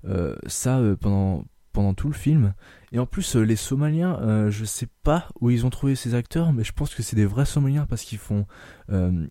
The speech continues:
ils, ils sont vraiment, euh, euh, comment expliquer ça ? Euh,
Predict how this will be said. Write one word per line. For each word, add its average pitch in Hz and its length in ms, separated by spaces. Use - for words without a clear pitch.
ils, 110 140
ils 110 100
sont 110 180
vraiment, 127 600
euh, 101 240
euh, 101 180
comment 123 220
expliquer 120 380
ça ? 120 220
Euh, 101 340